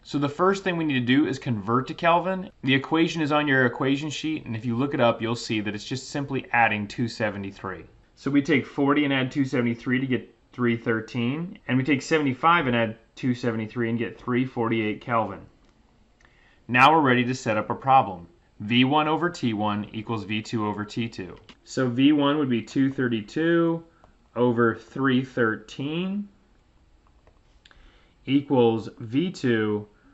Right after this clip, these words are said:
over three forty-eight. The easiest way to solve this problem would be to cross multiply. We're gonna cross this over here, or in other words, we're gonna multiply both sides by three forty-eight. This will cancel, and now we have three forty-eight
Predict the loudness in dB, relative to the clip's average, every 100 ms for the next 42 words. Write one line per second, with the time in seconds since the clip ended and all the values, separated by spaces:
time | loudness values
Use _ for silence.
0 | _ _ 0 2 2 0 -2 -14 _ _
1 | -12 -2 2 2 0 -4 -2 -2 -4 -8
2 | -8 -8 -8 -14 -20 _ _ _ -20 _
3 | _ _ _ -20 -20 _ _ _ -6 -2
4 | 0 0 -2 0 0 0 4 4 4 0
5 | -4 2 4 4 2 -4 -4 -4 -6 -2
6 | 2 2 0 -4 -4 -4 -8 -10 -8 -8
7 | -12 -20 _ -6 -2 -2 -2 0 2 2
8 | 0 -6 -20 _ -6 -4 -2 0 0 -2
9 | -2 -2 0 0 0 0 -2 0 -2 -2
10 | -4 -4 -2 -2 -4 -6 -4 -2 -2 -2
11 | -6 -4 -2 0 -2 -4 -4 -4 -6 -4
12 | -4 -6 -6 -4 -4 -4 -4 -6 _ -4
13 | -4 -4 -4 -6 -4 -4 -4 -2 -4 -2
14 | 0 2 2 0 -2 0 0 0 -2 2
15 | 2 4 2 -2